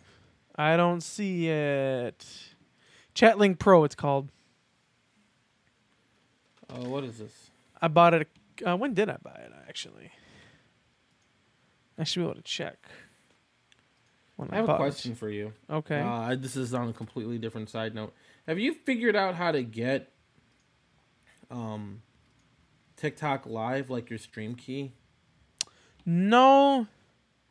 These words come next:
Speaker 1: I was looking into it before, but I found out, uh, the first thing I found was you have to have, like, a thousand followers or some shit. But I could be
Speaker 2: Yeah.
Speaker 1: wrong. Special event from Apple. What the hell's this about?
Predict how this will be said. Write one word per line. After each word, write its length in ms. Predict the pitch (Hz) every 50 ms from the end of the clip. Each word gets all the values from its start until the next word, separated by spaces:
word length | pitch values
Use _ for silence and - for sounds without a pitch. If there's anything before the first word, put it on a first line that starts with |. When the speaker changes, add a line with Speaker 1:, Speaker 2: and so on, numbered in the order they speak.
| _ _ _ _ _ _ _ _ _ -
Speaker 1:
I 140 | 180 208 226
was 180 | 226 214 180 196
looking 240 | 262 269 - 262
into 240 | 254 262 240 - 262
it 80 | 254 226
before, 460 | 196 170 - - 202 220 247 247 240
but 160 | 190 175 170 175
I 160 | 180 180 175
found 220 | - 208 202 196
out, 240 | 196 190 185 - -
uh, 80 | 180 170
the 100 | 160 165
first 220 | - - 208 202 -
thing 120 | 202 185
I 20 | 175
found 240 | - 190 180 175
was 120 | 180 180 170
you 100 | 175 170
have 140 | 180 180 -
to 80 | 185
have, 140 | 175 170 151
like, 120 | 151 -
a 60 | 151 -
thousand 340 | - 156 160 156 147 139 -
followers 420 | - 139 135 143 147 139 131 131 131
or 60 | 131
some 200 | - - 139 135
shit. 240 | - - 147 139 - _ _ _ _ _ _ _ _ _ _ _ _ _ _ _ _ _ _ _ _ _ _ _ _ _ _ _ _ _ _ _ _ -
But 80 | 151 156
I 40 | 151
could 180 | - 160 151 139
be 60 | 139
Speaker 2:
Yeah. 40 | 139
Speaker 1:
wrong. 300 | 143 143 143 143 143 147 - _ _ _ _ _ _ _ _ _ _ _ _ _ _ _ _ _ _ _ _ _ _ _ _ _ _ _ _ _ _ _ _ _ _ _ _ _
Special 580 | - - - - 175 208 220 - - 214 190 175
event 260 | 156 147 175 190 185 -
from 160 | 165 147 135
Apple. 340 | 139 180 214 - 127 120 131
What 160 | 147 151 -
the 120 | - 160
hell's 200 | 156 170 170 151
this 180 | 165 185 - -
about? 360 | 135 123 123 123 127 - -